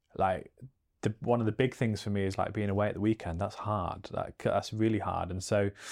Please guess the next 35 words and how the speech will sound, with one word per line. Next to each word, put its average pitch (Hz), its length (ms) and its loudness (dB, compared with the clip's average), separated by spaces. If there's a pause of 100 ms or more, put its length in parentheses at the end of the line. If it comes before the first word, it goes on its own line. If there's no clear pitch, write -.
(420)
I - 120 0
don't, 127 340 4 (140)
like, 98 500 -2 (1160)
I 107 60 2
don't 123 160 2
know 117 100 2
if - 200 -2
this - 180 0
is 98 80 0
a, 98 80 4
like, 98 140 -2
a 113 40 6
l-, 120 300 8
a, 113 260 4
a 98 40 -2
super 135 420 6
long 101 220 4
time. 98 140 0
I'm 117 60 2
not 127 80 4
gonna 120 120 4
be 110 80 4
doing 107 160 4
this 101 180 0
into 104 160 -2
my 95 60 0
seventies. - 600 -2
<laughs> - 20 -4
Like, 131 260 6
do 131 80 2
you 127 60 8
know 123 100 6
what 117 100 6
I 117 40 4
mean? 107 100 4